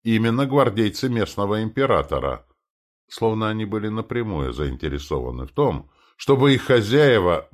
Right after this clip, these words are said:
представители императорской семьи, покупали подобные товары по невероятно баснословным ценам.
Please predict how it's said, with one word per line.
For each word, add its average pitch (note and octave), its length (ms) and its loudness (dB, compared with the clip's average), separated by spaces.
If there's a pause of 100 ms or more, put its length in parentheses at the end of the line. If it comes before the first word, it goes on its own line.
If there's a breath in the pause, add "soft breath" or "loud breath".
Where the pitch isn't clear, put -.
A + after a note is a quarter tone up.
представители G2 720 -2
императорской D2+ 680 -2
семьи, C#2+ 520 -8 (520)
покупали D#3+ 480 2
подобные A2+ 580 2
товары B2 380 2
по C#3+ 160 0
невероятно G#2+ 920 4
баснословным F#2+ 840 -2
ценам. A1+ 480 -4